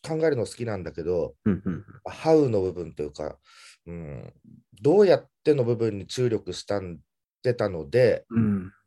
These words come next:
Speaker 1: 打率がブレていたななんていうふうに。
Speaker 2: うーん。
Speaker 1: え、
Speaker 2: なるほど。
Speaker 1: やっぱりね、こう、明確なターゲットに対して何をっていうのは、
Speaker 2: はい。
Speaker 1: 誰もがよく言ってるけど、そこはもうめちゃくちゃ大事。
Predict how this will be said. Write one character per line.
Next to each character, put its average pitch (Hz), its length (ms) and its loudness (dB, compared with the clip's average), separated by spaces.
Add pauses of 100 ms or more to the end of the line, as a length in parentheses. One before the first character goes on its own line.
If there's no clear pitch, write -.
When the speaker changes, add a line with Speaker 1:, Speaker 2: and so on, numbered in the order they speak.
(100)
Speaker 1:
打 113 140 -4
率 113 340 -6
が 110 140 4
ブ 107 160 0
レ 113 120 4
て 90 180 -4
い 78 100 -8
た 80 120 -10
な 90 140 -8
な 80 140 -10
ん 71 100 -14
て 76 120 -14
い 73 120 -8
う 71 60 -10
ふ 80 140 -14
う 73 80 -12
に。 67 260 -14 (140)
Speaker 2:
う 95 40 -4
ー 92 40 0
ん。 104 760 4 (160)
Speaker 1:
え、 - 260 -6
Speaker 2:
な 104 120 -2
る 101 60 -4 (120)
ほ 101 80 0
ど。 92 80 2
Speaker 1:
や 90 80 0
っ - 40 -8
ぱ - 80 -14
り 110 100 -16
ね、 92 280 -8
こ 90 440 -2
う、 - 20 -20 (800)
明 214 380 4
確 240 260 -4
な 240 140 -6
タ 240 140 -8
ー 214 100 2
ゲ 170 80 2
ッ - 100 -2
ト 95 120 -6
に 92 100 -8
対 117 260 2
し - 80 -10
て 90 120 -6
何 127 360 0
を 92 120 0
っ - 60 -10 (100)
て 98 80 -2
い - 20 0
う - 20 -4
の 80 140 -8
は、 85 300 -4 (160)
Speaker 2:
は 120 100 4
い。 95 100 2 (440)
Speaker 1:
誰 208 260 6
も 214 180 2
が 95 120 0
よ 104 180 -2
く 127 140 -8
言 95 100 -2
っ - 20 -6
て - 220 -6
る 90 100 -2
け 87 120 -6
ど、 73 100 -6
そ - 380 -6
こ 240 140 0
は 180 80 4
も 95 140 -4
う 90 40 -8
め 85 140 -8
ち - 80 -2
ゃ 165 40 0
く - 80 -4
ち - 80 -4
ゃ 190 60 0
大 170 240 0
事。 165 340 -4